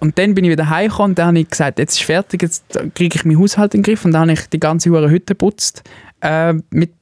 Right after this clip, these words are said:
zwei Händen und habe wirklich einen Tag investiert und wirklich wichtig, äh, so, dass ich mich wieder wohlfühle. Und dann habe ich am...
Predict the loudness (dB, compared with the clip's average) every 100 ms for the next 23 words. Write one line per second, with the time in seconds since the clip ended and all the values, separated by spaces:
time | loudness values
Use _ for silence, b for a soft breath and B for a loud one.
0 | _ -2 0 0 0 0 -2 -2 -2 0
1 | 0 0 0 0 0 -2 -2 -2 -2 0
2 | 2 2 0 -2 -2 -4 -4 -4 -6 -10
3 | B B B B B -2 -2 0 -4 -2
4 | 0 2 2 2 2 2 -2 -6 _ _
5 | _ _ _ _ _ -2 0 2 2 2
6 | 2 0 0 0 0 0 -2 0 0 2
7 | 2 2 0